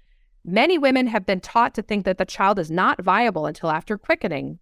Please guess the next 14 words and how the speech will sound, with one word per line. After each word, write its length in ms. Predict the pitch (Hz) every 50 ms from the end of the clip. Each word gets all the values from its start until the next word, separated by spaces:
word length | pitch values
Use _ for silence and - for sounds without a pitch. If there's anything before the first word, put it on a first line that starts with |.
| _ -
and 100 | 180 196
that 120 | 208 -
there's 220 | 247 226 214 208
no 280 | 214 202 220 247 269 262
harm 420 | 240 - - 220 226 247 269 254
in 80 | 214 175
arresting 480 | 165 156 160 175 180 - - - 202 180
pregnancy 520 | - - 202 196 190 190 185 - - 143
previous 520 | - - - - 233 233 240 247 254 247 -
to 100 | - 175
the 60 | 165
feeling 380 | - - 185 185 190 202 202 190
of 100 | - -
motion. 520 | 165 170 180 151 - - 151 135 139